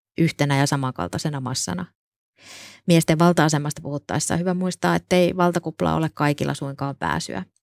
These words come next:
Toki jokaisella on jonkinlaista valtaa omaan elämäänsä. Miesten mahdollisuuksiin toimia yhteiskunnassa vaikuttaa monet muutkin seikat kuin sukupuoli.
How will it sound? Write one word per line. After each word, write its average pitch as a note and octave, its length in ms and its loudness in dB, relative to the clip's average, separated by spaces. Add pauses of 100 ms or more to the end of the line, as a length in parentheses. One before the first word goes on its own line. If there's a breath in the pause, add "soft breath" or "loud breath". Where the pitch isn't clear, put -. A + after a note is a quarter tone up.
(380)
Toki D#3+ 280 0 (220)
jokaisella C#3+ 500 0
on C#3 120 -8 (160)
jonkinlaista D#3+ 580 2
valtaa C3+ 400 -2
omaan D3 400 -8
elämäänsä. F3+ 560 -4 (1120 soft breath)
Miesten G#3 320 4
mahdollisuuksiin E3+ 760 0
toimia E3+ 400 -2
yhteiskunnassa - 800 -6 (120)
vaikuttaa D#3+ 460 -2
monet D#3 280 -4
muutkin C#3+ 340 -8
seikat - 360 -4
kuin D3 240 -10
sukupuoli. D3+ 580 -8